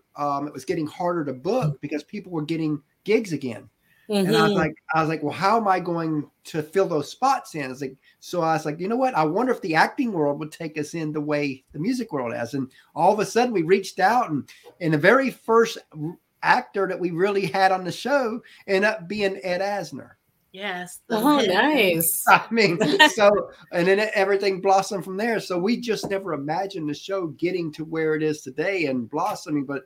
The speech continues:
Speaker 1: but, but again, it was connections that started on, it's connections that's keeping us going.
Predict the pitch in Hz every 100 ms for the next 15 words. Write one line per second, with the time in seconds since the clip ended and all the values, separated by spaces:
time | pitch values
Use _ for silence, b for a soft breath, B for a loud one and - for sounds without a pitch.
0 | _ _ _ - 175 190 190 190 165 175
1 | 220 - 147 147 - 170 170 190 - 165
2 | 151 160 - - 175 180 160 156 143 -
3 | 151 160 165 156 135 - - 170 151 127
4 | - 151 143 113